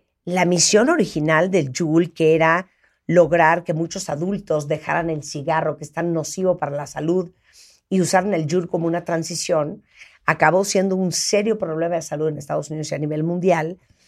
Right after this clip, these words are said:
por la cantidad de jóvenes, de chavos de primaria y de secundaria y de prepa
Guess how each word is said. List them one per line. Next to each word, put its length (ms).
por 400
la 160
cantidad 400
de 120
jóvenes, 800
de 160
chavos 640
de 160
primaria 720
y 80
de 80
secundaria 520
y 40
de 80
prepa 520